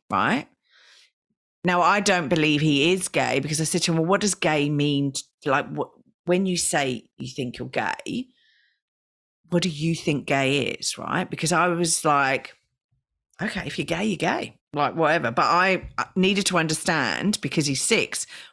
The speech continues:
what he thought gay was. And he did not think gay was that he liked the same sex as such. So, um, what do you, what do you do if your kid comes home and says, "Oh, I'm gay, I'm lesbian, I like,"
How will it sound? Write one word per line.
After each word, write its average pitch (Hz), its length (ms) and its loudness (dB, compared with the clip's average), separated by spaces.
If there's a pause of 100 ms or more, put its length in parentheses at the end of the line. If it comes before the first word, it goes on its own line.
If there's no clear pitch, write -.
what 165 220 2
he 165 80 2
thought 147 280 0
gay 113 220 0
was. - 340 -8 (680)
And 165 120 4
he 180 120 4
did 165 160 2
not 156 220 2
think 131 220 -2
gay 117 360 2
was 110 640 0 (240)
that 139 160 0
he 131 140 2
liked 110 460 0 (200)
the 135 100 -2
same 110 300 -2
sex - 540 -4 (140)
as 123 140 -2
such. - 460 -4 (300)
So, 160 640 2 (120)
um, 147 520 0 (680)
what 208 140 -2
do 311 120 0
you, 196 300 2
what 226 180 0
do 320 60 4
you 320 140 2
do 185 420 2
if 139 200 -2
your 160 80 -2
kid - 240 -4
comes 165 260 -4
home 143 240 0
and 143 240 -2 (1300)
says, 196 320 0
"Oh, 135 60 4
I'm 135 180 0
gay, 123 300 0
I'm 120 140 0
lesbian, 117 500 0
I 113 100 2
like," 113 260 0